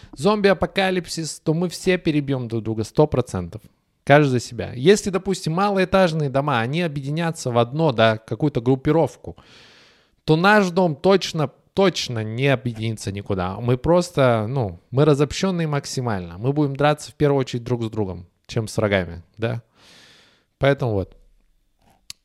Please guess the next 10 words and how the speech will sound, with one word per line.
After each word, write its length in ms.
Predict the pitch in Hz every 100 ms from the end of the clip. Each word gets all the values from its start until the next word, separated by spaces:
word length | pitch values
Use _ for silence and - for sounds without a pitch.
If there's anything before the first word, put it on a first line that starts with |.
| _
И 80 | 147
когда 240 | 190 240
нет 220 | 233 233
комьюнити, 420 | - 196 233 214 170
понимаете, 560 | 156 160 185 175 156
нет 280 | 147 180 180
никакой, 680 | 156 143 127 160 160 151 139
эм, 640 | 127 120 113 107 107 104 98 -
как 160 | 143
сказать, 440 | 127 127 104 92